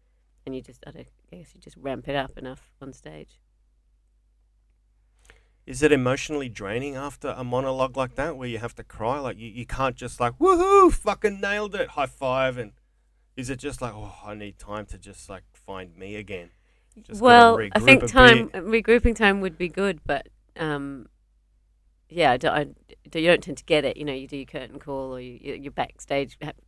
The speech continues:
Speaker 1: changing into the next costume, or remembering, like, running around the back to get on the stage at the other side, or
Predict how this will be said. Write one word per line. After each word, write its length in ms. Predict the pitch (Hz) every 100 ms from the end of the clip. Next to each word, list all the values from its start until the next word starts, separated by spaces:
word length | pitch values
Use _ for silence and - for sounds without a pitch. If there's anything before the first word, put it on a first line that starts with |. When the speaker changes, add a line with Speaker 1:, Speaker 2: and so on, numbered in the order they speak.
| -
Speaker 1:
changing 400 | 175 156 143 143
into 160 | 139
the 80 | 135
next 200 | 139 -
costume, 420 | - 135 - 143
or 80 | 127
remembering, 440 | 135 143 143 139 135
like, 140 | 127
running 300 | 156 156 156
around 260 | 156 147 147
the 60 |
back 240 | 139 139 -
to 100 | 151
get 140 | 147
on 160 | 147 147
the 60 |
stage 280 | 143 151 143
at 60 | 139
the 80 | 123
other 140 | 139
side, 440 | - 135 135 143
or 140 | -